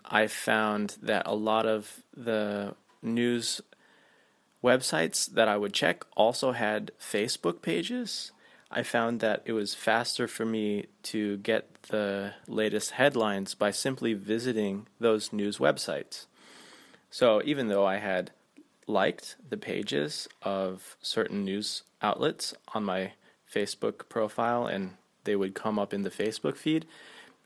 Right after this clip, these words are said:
it was still slower than actually visiting the news web pages once a day. I could just visit it in the morning, th-, that news website. So,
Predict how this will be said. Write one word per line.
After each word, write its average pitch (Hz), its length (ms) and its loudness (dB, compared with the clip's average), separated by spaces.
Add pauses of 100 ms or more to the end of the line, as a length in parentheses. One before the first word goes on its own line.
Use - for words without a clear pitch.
it 143 60 4
was 135 180 6
still 156 220 2
slower 117 800 4 (140)
than 104 180 -2
actually 101 540 0
visiting 98 680 -2
the 98 100 -4
news 95 280 -2
web 95 200 0
pages 92 640 -6 (1040)
once 120 400 4
a 120 40 -6
day. 131 340 0 (180)
I 101 120 -4
could 107 160 -10
just 104 200 -8
visit 107 360 0
it 104 100 2
in 113 180 -2
the 107 60 -4
morning, 104 440 0
th-, - 120 -4 (120)
that 107 280 -2
news 110 280 -4
website. 101 520 -4 (480)
So, 139 380 6